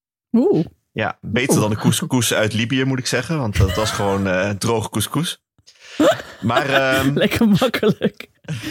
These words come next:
Speaker 2: eh, ja, het was zo georganiseerd dat ze het ook in het Souterrain hadden, waar, wat heel slechte akoestiek had, waar acht groepjes door elkaar heen stonden te praten.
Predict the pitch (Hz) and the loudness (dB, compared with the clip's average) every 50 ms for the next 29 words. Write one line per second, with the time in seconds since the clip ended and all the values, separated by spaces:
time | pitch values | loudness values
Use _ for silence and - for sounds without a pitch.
0 | - - - - 190 202 196 190 175 156 135 - - - 110 123 127 127 123 120 | -12 -12 -12 -12 -12 -10 -10 -10 -10 -10 -12 -12 -8 -4 -2 -2 0 0 0 0
1 | 120 120 120 117 120 120 123 123 120 - _ _ _ _ _ _ _ - 131 139 | 0 0 0 0 0 0 0 -2 -4 -8 _ _ _ _ _ _ _ -2 -2 0
2 | 123 107 - - _ - 143 143 - 175 170 175 147 170 139 - 139 143 135 120 | 0 -2 -4 -6 _ -2 -2 0 2 2 0 0 0 0 -2 0 0 0 0 0
3 | 143 139 139 - 139 - - - 113 - - 143 143 143 - - 107 120 120 110 | 0 0 0 0 -2 -2 -4 -4 -4 -4 -2 -2 -2 -2 -2 -2 -2 -2 -2 -2
4 | - - 131 - 131 123 139 160 170 139 143 135 139 143 135 180 185 160 143 120 | -2 -4 -2 -2 0 0 0 0 0 -2 0 0 0 0 0 0 -2 0 0 -2
5 | 110 107 107 - - 95 113 - 123 110 101 131 180 202 - - 143 127 - - | -2 0 -2 -4 -4 -4 -6 -4 -2 0 2 2 2 2 2 0 0 0 0 0
6 | 107 110 - - - - 143 - 135 127 127 - - 113 113 104 - - - _ | -2 -2 -2 -4 -4 -4 -4 -2 0 -2 -2 -2 -4 -2 0 0 0 -2 -6 _
7 | _ - 139 - - - - 135 139 - 151 143 - - 120 120 120 113 - 127 | _ -6 -4 -4 -4 -4 -4 -4 -2 -2 -2 -2 -2 0 0 0 0 0 0 0
8 | 117 113 120 127 - - 117 110 110 110 - - 107 104 107 113 110 - 185 - | 0 0 0 -2 -2 -2 -2 -2 -2 -2 -2 -2 0 2 2 0 -2 -4 -8 -10